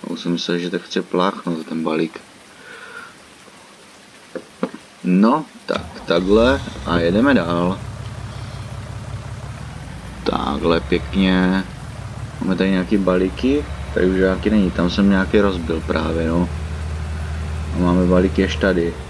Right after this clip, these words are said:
Jako těch balíků není moc. Není moc, takže to je hnedka. Ale vemte si, že s dvouma traktorama.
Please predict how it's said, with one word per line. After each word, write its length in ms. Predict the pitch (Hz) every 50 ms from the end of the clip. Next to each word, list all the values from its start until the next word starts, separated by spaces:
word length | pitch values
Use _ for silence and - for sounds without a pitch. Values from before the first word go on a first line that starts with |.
| - - - - - - -
Jako 140 | - 104 101
těch 120 | 101 113
balíků 380 | 104 95 101 98 104 104 - 113
není 360 | 107 98 92 92 90 92 92
moc. 460 | 90 87 82 80 80 80 - - - - - - - - - - - - - - - - - -
Není 440 | 98 92 90 90 90 90 90 92 92
moc, 420 | 95 92 92 92 90 87 - -
takže 540 | - - 85 87 87 82 - 95 90 90 87 - - - - - - - - - - - - - - - - -
to 60 | 95
je 200 | 95 92 90 90
hnedka. 460 | 90 90 87 82 - - 85 85 82 - - - - - - - -
Ale 300 | - 82 85 85 85 85
vemte 300 | 82 85 87 87 87 87
si, 240 | 87 - - 98 92
že 260 | 90 95 92 90 92 95 -
s 120 | - 90 87
dvouma 380 | 90 90 90 90 95 98 101
traktorama. 760 | 101 - 101 90 - - - 95 90 87 85 87 85 90 101